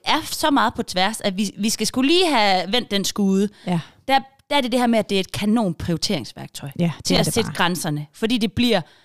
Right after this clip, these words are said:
Speaker 1: så tydeligt, at du nærmest kan se, Men er det, i tråd med mine værdier og gør det, hvis jeg arbejder
Speaker 2: Min
Speaker 1: efter
Speaker 2: første
Speaker 1: det nu,
Speaker 2: prioritets
Speaker 1: eller ikke.
Speaker 2: værdier.
Speaker 1: Ja.
Speaker 2: Ja.
Speaker 1: Og så bliver det nemmere i den proces med at skulle tage nogle skridt i rigtige retninger,
Speaker 2: Ja.
Speaker 1: fordi det bliver så tydeligt.
Speaker 2: Ja, og prøv det af også.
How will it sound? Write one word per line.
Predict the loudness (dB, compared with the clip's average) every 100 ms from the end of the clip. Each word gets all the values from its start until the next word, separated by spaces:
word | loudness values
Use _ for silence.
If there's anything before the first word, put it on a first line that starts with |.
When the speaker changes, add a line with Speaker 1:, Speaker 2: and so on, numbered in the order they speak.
| _ -6
Speaker 1:
så | -2 0
tydeligt, | 0 0 2 2
at | 0
du | 0
nærmest | 0 -2
kan | -2
se, | -2
Men | 0
er | -2
det, | 0 -2 -4 _ _
i | -8
tråd | 0 0
med | 2 2
mine | 0 0
værdier | 0 0 0
og |
gør | 0
det, | -2 -2
hvis | 0
jeg | 2
arbejder | 4 4 2
Speaker 2:
Min |
Speaker 1:
efter | 2 0
Speaker 2:
første | 2
Speaker 1:
det | 2
nu, |
Speaker 2:
prioritets | 2 2 -2 0 0
Speaker 1:
eller | 2
ikke. | 2 0
Speaker 2:
værdier. | -2 -2
Speaker 1:
Ja. | -4 -4 -4
Speaker 2:
Ja. | -4 -6 _
Speaker 1:
Og | -4
så | -4 -2
bliver | 0 2 2
det | 2 0
nemmere | 2 4 4 2
i |
den | -2 -4
proces | -6 -4 -2 0 0
med |
at | 0
skulle | -2
tage | -2 2 4
nogle | 4 2
skridt | 0 -2 -2
i | 0
rigtige | 0 0 0
retninger, | 0 0 -2 -2
Speaker 2:
Ja. | -2
Speaker 1:
fordi | 0 0
det | 0
bliver | -2
så | -2 -2 -2
tydeligt. | -2 -2 -2 -4 -6 -6
Speaker 2:
Ja, | -6 _
og | -4
prøv | 2 2
det | 2 2
af | 0 2
også. | 0 -2